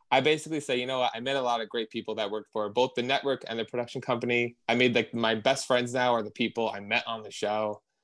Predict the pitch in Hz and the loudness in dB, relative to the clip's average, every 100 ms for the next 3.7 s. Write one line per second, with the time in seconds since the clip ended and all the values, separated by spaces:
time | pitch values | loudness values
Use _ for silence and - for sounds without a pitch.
0 | _ _ _ _ - 196 214 226 202 214 | _ _ _ _ 0 4 4 2 2 2
1 | 165 156 190 - 135 - 156 117 131 123 | 2 0 -2 -2 -6 0 0 0 0 2
2 | 120 117 - _ _ _ _ - 147 175 | 2 0 -4 _ _ _ _ -2 0 4
3 | 226 196 - 139 131 120 | 4 4 4 4 4 2